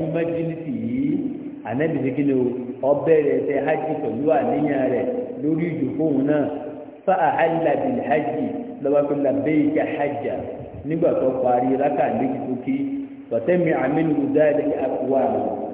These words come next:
Àwọn ìjọ kan gbọ́ ilé yìí, fa hafizatuhu anhu. Àwọn dì í mú, ìpè náà bá Ànábì sálámà lórí ìlú báyìí,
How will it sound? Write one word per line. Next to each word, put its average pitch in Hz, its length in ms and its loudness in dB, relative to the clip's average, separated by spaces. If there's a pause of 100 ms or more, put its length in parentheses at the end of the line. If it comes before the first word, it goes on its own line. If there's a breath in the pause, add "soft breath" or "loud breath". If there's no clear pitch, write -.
(140)
Àwọn 127 340 -4
ìjọ 120 320 -2
kan 127 180 -2
gbọ́ 139 180 4
ilé 147 240 2
yìí, 110 280 0 (460)
fa - 140 -8
hafizatuhu 135 840 -2
anhu. 120 300 -2 (440)
Àwọn 107 280 -6
dì 131 140 -4
í 107 100 -4
mú, 113 160 -2 (320)
ìpè 127 260 -2
náà 123 240 2 (720)
bá - 160 -2
Ànábì 135 440 -2 (180)
sálámà 135 420 0
lórí 127 300 2
ìlú 113 220 0
báyìí, 127 320 2